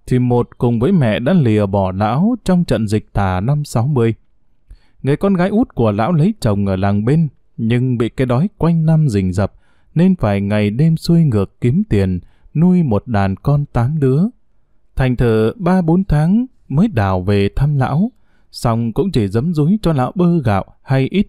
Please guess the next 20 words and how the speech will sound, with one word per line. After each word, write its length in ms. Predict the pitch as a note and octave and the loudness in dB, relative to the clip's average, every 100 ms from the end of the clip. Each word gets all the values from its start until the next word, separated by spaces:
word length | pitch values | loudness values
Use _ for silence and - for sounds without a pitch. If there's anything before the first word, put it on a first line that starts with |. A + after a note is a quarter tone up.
| - | -2
tiền 340 | G#2 G2 F#2+ | 0 0 0
rồi 240 | F#2+ G2 F#2+ | 0 0 2
lại 220 | G2 - - | 0 -2 -2
tất 260 | A3+ - | -4 -4
tả 260 | - G2 F2+ | -4 -2 -2
ra 220 | F#2 D3 A#2+ | 0 0 0
về. 240 | F#2+ F2 - _ _ _ _ _ _ _ _ _ | 0 -2 -8 _ _ _ _ _ _ _ _ _
Trước 220 | - C3+ B2+ | -6 -6 -2
đây, 200 | G#2+ G#2 _ _ _ - | -2 -4 _ _ _ -6
lão 280 | A#2 B2 F3+ | -2 -2 0
được 180 | B2 | 0
hợp 200 | G#2+ G#2+ | 0 -2
tác 180 | - F#3+ | -2 -4
xã 240 | - C3 C#3 | -2 -2 0
giao 320 | D3+ E3 E3+ | 0 0 0
cho 140 | F3 | 0
xào 320 | E3+ - G2+ F#2+ | 0 0 0 0
rưỡi 280 | G#2+ G3+ | 0 0
ruộng 220 | F3+ A#2+ - | 0 -2 -4
khoán, 380 | - A2 E3+ | -4 0 0